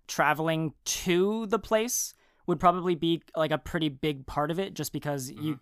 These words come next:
Speaker 1: you kinda wanna reinforce the fact that, like, the world is hard to traverse.
Speaker 2: Yeah.
Speaker 1: So do some, is, was it on the other side of the Yimikan Forest, or should it be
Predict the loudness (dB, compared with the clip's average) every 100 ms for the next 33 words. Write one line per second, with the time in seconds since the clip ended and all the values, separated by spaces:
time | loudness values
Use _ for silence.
0 | -6 0 2 2 2 0 -4 -6 -4 -4
1 | -2 -6 -6 -8 -10 -8 -10 -12 -14 -20
2 | _ -2 2 4 2 -6 -6 -6 -6 -4
3 | -4 -4 -4 -10 -14 -8 -6 -6 _ -10
4 | -4 -2 -2 -2 -2 -4 -6 -8 -14 -16
5 | -20 _ -20 -20 -8 0 2 2 2 2
6 | 2 0 0 2 2 2 2 2 2 0
7 | 0 0 2 2 0 2 2 2 2 2
8 | 2 -2